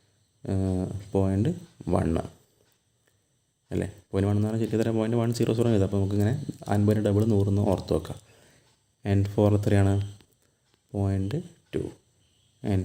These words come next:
ഫൈവ് എത്രയാണ്? പോയിന്റ് ഫോർ. എൻ സിക്സ് എത്രയാണ്? പോയിന്റ് എയ്റ്റ് അല്ലേ? അപ്പോൾ എൻ വൺ to എൻ സിക്സ് ഓക്കെ.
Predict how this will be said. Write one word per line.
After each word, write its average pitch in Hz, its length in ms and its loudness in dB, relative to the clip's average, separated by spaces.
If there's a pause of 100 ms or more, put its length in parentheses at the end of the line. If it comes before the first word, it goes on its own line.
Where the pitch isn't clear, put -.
(100)
ഫൈവ് 101 260 4
എത്രയാണ്? 92 360 2 (1160)
പോയിന്റ് 95 440 -2 (280)
ഫോർ. - 280 -2 (800)
എൻ 95 80 0 (140)
സിക്സ് - 240 -2
എത്രയാണ്? 92 400 2 (1040)
പോയിന്റ് 98 460 -2 (320)
എയ്റ്റ് - 300 -2 (140)
അല്ലേ? 90 160 0
അപ്പോൾ 87 160 0
എൻ 92 140 2
വൺ 92 180 2
to 104 120 4
എൻ 95 120 6
സിക്സ് 98 200 0 (100)
ഓക്കെ. 85 180 2